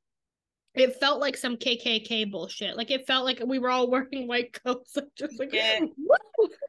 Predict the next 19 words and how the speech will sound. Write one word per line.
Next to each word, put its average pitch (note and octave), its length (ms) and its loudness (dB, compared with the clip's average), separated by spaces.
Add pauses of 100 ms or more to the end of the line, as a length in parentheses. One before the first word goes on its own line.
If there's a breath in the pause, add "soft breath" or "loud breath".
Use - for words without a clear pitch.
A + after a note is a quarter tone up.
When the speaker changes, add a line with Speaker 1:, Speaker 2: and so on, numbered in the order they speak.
(580 loud breath)
Speaker 2:
And A#3 260 2
so, D#4 160 -2
yeah, D4 600 2
I, D#4+ 160 0 (120)
and G#4 120 0
it E4 120 -2
never A4 320 2
really C#4+ 220 0
dawned D4 320 -4
on A#3 80 -2
me G#3+ 80 0
as G#3+ 100 0
well. A#3 200 -2
And C#4+ 180 0
their E4+ 100 4 (320)
merch B3 520 2
was F#3 100 -4
expensive. - 1400 -2
Like, C#4+ 380 0